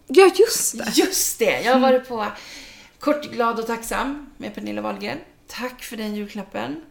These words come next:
Speaker 2: Den var suverän.
Speaker 1: Varsågod.
Speaker 2: Vi hade skitkul. Vi skrattade så väl på dö. Ont i magmusklerna. Eh, det enda tråkiga var att när alla har satt sig, typ,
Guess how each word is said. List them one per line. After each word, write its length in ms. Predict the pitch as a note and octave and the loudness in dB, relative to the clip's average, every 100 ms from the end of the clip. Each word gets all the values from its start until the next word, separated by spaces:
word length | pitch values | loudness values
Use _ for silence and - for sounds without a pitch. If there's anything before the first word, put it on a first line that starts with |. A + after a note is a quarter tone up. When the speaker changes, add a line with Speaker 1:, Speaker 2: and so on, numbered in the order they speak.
| _ - | _ -12
Speaker 2:
Den 200 | G3+ G3 | -10 -8
var 100 | G3+ | -10
suverän. 720 | - G3+ F#3+ F#3+ F#3+ - D4 - | -10 -12 -10 -10 -10 -12 -16 -14
Speaker 1:
Varsågod. 320 | - A3 G3 _ _ | -12 -10 -12 _ _
Speaker 2:
Vi 180 | G#3 G#3 | -10 -6
hade 260 | G3+ G3 | -6 -8
skitkul. 800 | F#3+ - G#3+ F#3 - G#3+ A3 C#4 B3+ | -10 -12 -12 -12 -16 -10 -8 -8 -8
Vi 100 | G3 | -12
skrattade 480 | - A3 - G3+ | -12 -14 -12 -14
så 60 | G3 | -12
väl 100 | G3 | -14
på 100 | F#3+ | -14
dö. 240 | F#3 F3+ A#3 - _ _ - _ _ _ - | -12 -10 -10 -14 _ _ -20 _ _ _ -10
Ont 280 | G#3+ G#3 | -8 -8
i 40 | G#3 | -6
magmusklerna. 840 | G3+ F#3+ F#3+ F#3+ G3 F#3 G#3 A#3 - _ _ _ | -6 -6 -10 -10 -10 -8 -8 -10 -14 _ _ _
Eh, 680 | F#3+ G3 G3+ G3 G3 G3 F#3+ F#3+ _ _ _ _ _ | -4 -2 0 -2 -2 -6 -8 -12 _ _ _ _ _
det 340 | G#3+ - - | 2 2 0
enda 320 | A3+ G#3+ G3+ F#3 | -2 0 -2 -4
tråkiga 380 | G#3 F3+ G3+ | -4 -6 -6
var 140 | D#3+ D#3+ | -8 -8
att 180 | - - _ _ - | -12 -20 _ _ -4
när 160 | A#3 | 0
alla 220 | C3+ F#3 | 2 0
har 80 | D3+ | -2
satt 260 | - F#3 - | -8 -10 -10
sig, 140 | - | -12
typ, 180 | - | -12